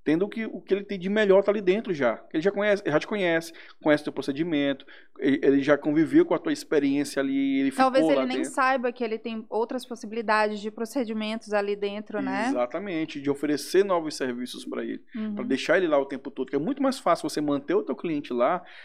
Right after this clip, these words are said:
Speaker 1: e esse teu cliente, ele vai ser propagador da tua marca. Se tu implantar, por exemplo, um, um, um N P S lá na tua empresa, tu vai saber qual é o, qual é a porcentagem do teu N P S,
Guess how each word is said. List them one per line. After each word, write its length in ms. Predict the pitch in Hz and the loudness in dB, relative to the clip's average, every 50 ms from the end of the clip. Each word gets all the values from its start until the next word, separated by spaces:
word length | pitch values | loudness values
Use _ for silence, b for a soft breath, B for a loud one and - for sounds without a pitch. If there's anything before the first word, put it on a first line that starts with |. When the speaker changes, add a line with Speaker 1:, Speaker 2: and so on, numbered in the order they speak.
| B B | B B
Speaker 1:
e 120 | B 147 170 | B 4 4
esse 140 | 208 214 - | 4 4 4
teu 120 | - 226 | -2 -4
cliente, 340 | - - 165 160 196 - - | -2 -2 -2 -2 -2 -2 -6
ele 80 | 156 | -6
vai 120 | 143 151 147 | -4 -4 -4
ser 180 | 147 - 147 | -4 -4 -6
propagador 560 | 143 - - 175 190 - 226 185 180 175 170 170 | -6 -4 -4 -4 -4 -2 0 0 0 0 0 -2
da 80 | 180 | -2
tua 140 | 175 - 202 | 0 -2 -2
marca. 460 | 214 214 196 190 185 - - - - - - - - - - - - - - - - - - - | -2 -2 -4 -4 -6 -8 -12 -16 -18 -20 -20 -20 -20 -20 -20 -20 -20 -20 -20 -20 -20 -20 -20 -20
Se 140 | - - - | -20 -8 -2
tu 80 | - 156 | 2 2
implantar, 400 | 170 175 175 180 160 160 165 151 | 2 2 2 0 2 2 2 0
por 120 | - 160 | 2 2
exemplo, 300 | 147 143 143 139 147 147 | 2 2 0 0 0 0
um, 340 | 147 143 143 139 139 135 135 - | 0 2 2 2 2 0 -2 -2
um, 680 | 143 135 131 131 131 131 127 127 123 - 123 120 117 - - - B B B B B B B - | -2 -2 0 0 0 0 0 -2 -2 -2 -4 -6 -8 -10 -16 -20 B B B B B B B -2
um 100 | 127 127 | 0 2
N 160 | 135 143 139 | 2 2 2
P 120 | 139 151 | 2 4
S 380 | 143 135 131 131 135 135 - - | 4 6 8 8 6 6 4 2
lá 120 | 135 131 131 | 0 0 0
na 100 | 131 123 | 0 -2
tua 140 | - 139 135 | -4 -4 -4
empresa, 400 | 127 - - 139 165 190 185 175 | -4 -2 0 2 2 2 2 0
tu 100 | - 165 | -2 -8
vai 120 | 180 180 | -8 -6
saber 320 | - - 311 285 156 208 | -6 -6 -4 -2 -2 0
qual 160 | 202 - 170 160 | 2 2 2 2
é 100 | 156 151 | 0 -2
o, 60 | 143 | -2
qual 180 | - - 143 | 0 2 2
é 20 | 143 | 2
a 60 | 143 | 2
porcentagem 440 | 143 151 147 147 143 135 147 156 160 | 0 -2 -6 -4 -2 -2 -2 -2 -2
do 40 | - | -2
teu 100 | - 156 | -4 -4
N 120 | 147 143 | -2 -2
P 120 | - - | -2 -2
S, 380 | 139 131 117 117 113 - - - | -2 -2 -2 -4 -8 -12 -14 -20